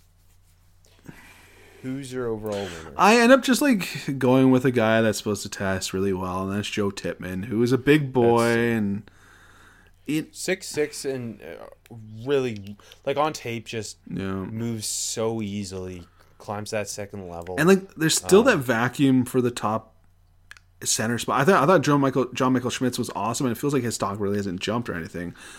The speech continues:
Speaker 2: which is funny. I, it was so weird that people had him in the first round, and then he had an awesome Senior Bowl week, and it feels like he's fallen. But anyways,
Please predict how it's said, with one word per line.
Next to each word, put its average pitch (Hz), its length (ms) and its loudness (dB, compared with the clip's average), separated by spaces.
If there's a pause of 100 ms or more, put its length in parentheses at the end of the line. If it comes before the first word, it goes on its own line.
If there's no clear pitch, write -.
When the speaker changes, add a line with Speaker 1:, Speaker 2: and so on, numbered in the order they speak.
(320)
Speaker 2:
which 131 140 0
is 151 80 2
funny. 107 400 2
I, 127 140 -2
it 123 160 -4 (380)
was 156 120 4
so 240 80 10
weird 226 140 10
that 185 100 10
people 175 160 6
had 165 80 8
him 170 80 10
in 165 40 8
the 151 60 4
first 151 300 4
round, 143 200 8
and 127 80 6
then 135 120 8
he 127 60 4
had 131 120 4
an 127 60 4
awesome 117 360 -2
Senior 127 220 2
Bowl 120 140 0
week, 120 160 2
and 117 60 0
it 104 60 -6
feels 113 220 -4
like 107 80 -4
he's 104 140 -4
fallen. 95 380 -4
But 135 140 4
anyways, 104 400 0